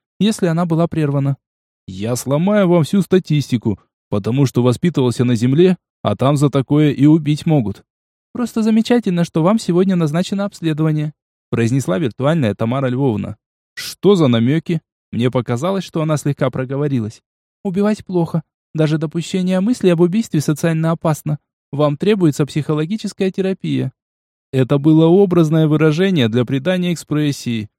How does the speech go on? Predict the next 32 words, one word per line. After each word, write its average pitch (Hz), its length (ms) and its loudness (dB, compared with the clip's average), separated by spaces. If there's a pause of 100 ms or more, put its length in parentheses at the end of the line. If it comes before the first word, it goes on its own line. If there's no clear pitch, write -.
(220)
Не 107 120 -4
нужна 147 360 2
мне 185 140 2
никакая 170 520 0
терапия. 143 640 -4 (360)
«Обследование 226 680 -2
покажет, 220 420 0
что 170 220 -4
вам 165 120 2
действительно 175 520 0
необходимо». 151 640 0 (520)
Тамара 139 320 0
Львовна 160 360 -2
перешла 117 400 0
на 143 140 0
добродушный 110 580 -4
тон, 165 240 -4
слегка 107 380 -2
взбесивший 151 540 -2
меня, 98 300 -6 (200)
потому 123 380 -2
что 113 220 -2
она 135 220 0
демонстративно 190 720 -4
выбрала 196 360 -4
его 190 240 -2
в - 60 -10
противовес 180 540 -4
закипающему 156 760 -4
во 120 160 -4
мне 165 160 -4
возмущению. 135 800 -6